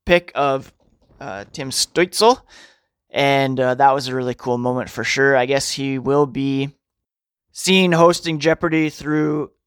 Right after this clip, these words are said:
Christmas. Uh, and yeah, a great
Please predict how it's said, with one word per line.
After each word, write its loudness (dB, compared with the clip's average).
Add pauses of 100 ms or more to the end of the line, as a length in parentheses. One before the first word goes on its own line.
(260)
Christmas. -2 (160)
Uh, -6
and -6 (200)
yeah, 2
a 0
great -4